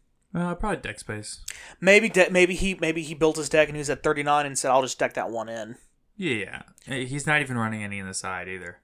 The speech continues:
Speaker 2: Yeah, yeah, yeah. So yeah, so I, yeah, like I said, I'm think-, I'm thinking that's the reason why then.
Speaker 1: Yeah.
Speaker 2: Yeah.
Speaker 1: Um, is there anything, any interesting deck choices that you can tell here from,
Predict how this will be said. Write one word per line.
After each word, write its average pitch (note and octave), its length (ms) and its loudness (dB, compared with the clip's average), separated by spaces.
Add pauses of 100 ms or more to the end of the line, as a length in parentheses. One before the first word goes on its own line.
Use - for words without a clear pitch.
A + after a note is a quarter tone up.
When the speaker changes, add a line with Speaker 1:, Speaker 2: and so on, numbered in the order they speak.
(120)
Speaker 2:
Yeah, C3+ 240 0
yeah, A2+ 320 -4 (120)
yeah. A2+ 380 -6
So E3+ 220 2
yeah, D3+ 200 10
so F#3 140 4
I, E3+ 240 8
yeah, D3+ 160 6
like C#3+ 160 4
I - 20 -10
said, D#3 80 -2
I'm D3+ 100 -2
think-, C#3 260 -6 (200)
I'm D3 120 -6
thinking C3+ 200 -6
that's A#2+ 200 -6
the A2+ 80 -10
reason A2 260 -12
why A2+ 180 -10
then. A2 320 -14 (1500)
Speaker 1:
Yeah. - 220 -10 (540)
Speaker 2:
Yeah. E2+ 320 -14 (280)
Speaker 1:
Um, D#3+ 500 2 (120)
is F3+ 140 -2
there G#3 100 0
anything, B3 400 -6 (180)
any F#3+ 220 -2
interesting F3 380 -4
deck A#2+ 280 -6
choices C#3+ 420 -8
that C3 100 -8
you B2+ 120 -10
can A#2+ 180 -6
tell B2 340 -6
here B2+ 480 -6
from, A2 680 -6